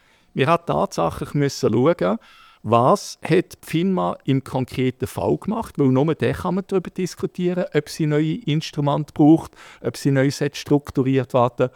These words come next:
für die Zukunft. Und ein Punkt, wo, wo mich schon noch interessiert hat, ist nicht so sehr die Frage,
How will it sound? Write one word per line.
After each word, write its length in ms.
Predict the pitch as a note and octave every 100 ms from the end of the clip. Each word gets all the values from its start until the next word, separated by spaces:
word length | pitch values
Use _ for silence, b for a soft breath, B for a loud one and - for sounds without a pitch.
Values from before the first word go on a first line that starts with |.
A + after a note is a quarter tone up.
| b
für 220 | - - C3
die 60 |
Zukunft. 600 | - C3 C#3 - C3 - - B B
Und 160 | - G#3+
ein 220 | - D4+ -
Punkt, 560 | F4 - - - - b b b
wo, 180 | C#3 D#3+
wo 80 | D3
mich 220 | D3 D3
schon 200 | - F#3
noch 60 | G3+
interessiert 600 | G3 F#3 - G#3 F#3+ F#3+
hat, 180 | -
ist 140 | B2+ -
nicht 200 | D#3 -
so 120 | D#3+
sehr 260 | - C3+ C#3
die 140 | -
Frage, 420 | A2 A#2 B2+ -